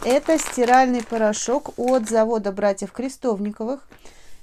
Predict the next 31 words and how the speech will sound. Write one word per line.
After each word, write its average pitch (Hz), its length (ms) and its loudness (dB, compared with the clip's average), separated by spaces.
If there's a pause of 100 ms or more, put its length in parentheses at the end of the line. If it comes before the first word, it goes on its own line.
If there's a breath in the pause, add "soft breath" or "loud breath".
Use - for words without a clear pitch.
Детский 247 560 0
стиральный 262 540 0
порошок 262 500 -4
с - 80 -14
первых 220 440 -2
дней 214 180 -2
жизни, 226 380 -4
традиции 226 600 -2
и 220 60 -6
качества. 185 600 -6
Для 208 360 0
цветного 233 420 -6
белья 202 380 -2
подходит. - 600 -8 (1000 soft breath)
Здесь 214 480 0
два 214 220 8
килограмма 220 720 2
сто 214 280 -2
грамм. 254 420 2
Он 220 140 0
также 226 280 0
подходит 196 380 -6
для 196 240 0
ручной 233 440 -4
стирки 311 340 -4
и 226 260 -4
для 202 220 -2
стирки 220 380 -6
в 196 100 -6
машинке 196 560 -6
"Автомат". 185 600 -6